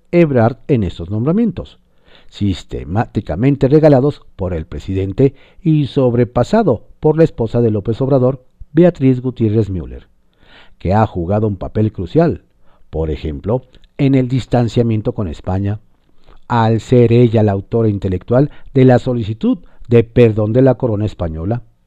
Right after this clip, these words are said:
o como cuando en la pasada reunión de embajadores y cónsules tenía previsto pedirles, entre otras cosas, la promoción del libro Historia del Pueblo Mexicano,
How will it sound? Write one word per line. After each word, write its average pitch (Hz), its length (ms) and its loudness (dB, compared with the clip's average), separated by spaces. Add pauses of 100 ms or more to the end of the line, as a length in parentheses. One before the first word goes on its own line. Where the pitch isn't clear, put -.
(640)
o 175 200 0
como 165 300 0
cuando 151 480 0 (160)
en 135 260 4
la 117 200 0
pasada 98 420 -2
reunión 117 360 -2
de 131 80 0
embajadores 135 600 2
y 120 40 -8
cónsules 208 560 -2 (240)
tenía 95 380 -4
previsto 107 440 -4
pedirles, 120 500 2 (380)
entre 87 480 -2
otras 85 380 -6
cosas, - 420 -4 (260)
la 110 280 0
promoción 110 540 -2
del 131 120 4
libro 117 360 -2 (340)
Historia 170 640 0
del 151 200 2
Pueblo 120 240 2
Mexicano, 113 580 -4